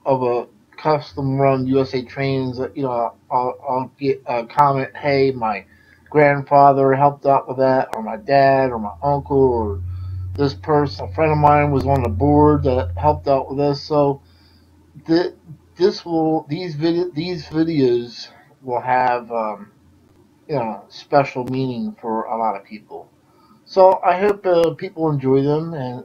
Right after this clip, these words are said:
for years to come, and, and I'm just par-, trying to preserve the, uh,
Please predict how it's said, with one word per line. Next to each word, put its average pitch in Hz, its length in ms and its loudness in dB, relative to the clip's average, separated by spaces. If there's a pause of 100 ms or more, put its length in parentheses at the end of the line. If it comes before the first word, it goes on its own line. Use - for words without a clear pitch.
for - 80 -8
years 131 320 0
to 117 60 -16
come, 139 340 -4
and, 131 320 -6
and 127 140 -8
I'm 123 200 -4
just 131 260 -8
par-, 151 280 -4
trying 156 320 -2
to 147 140 -4
preserve 127 920 -2 (1300)
the, 131 640 2
uh, 127 280 2